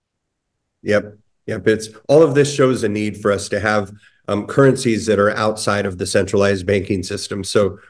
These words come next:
right now, it, the only way that you can do that is have cash, Bitcoin, and gold and silver. And the cash is almost gone anyway. And besides, it's not backed by anything real. So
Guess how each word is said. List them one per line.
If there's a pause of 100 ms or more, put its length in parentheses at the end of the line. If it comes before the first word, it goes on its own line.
right
now, (200)
it,
the
only
way
that
you
can
do
that
is
have
cash, (520)
Bitcoin, (160)
and
gold
and
silver. (100)
And
the
cash
is
almost
gone
anyway. (240)
And
besides,
it's
not
backed
by
anything
real.
So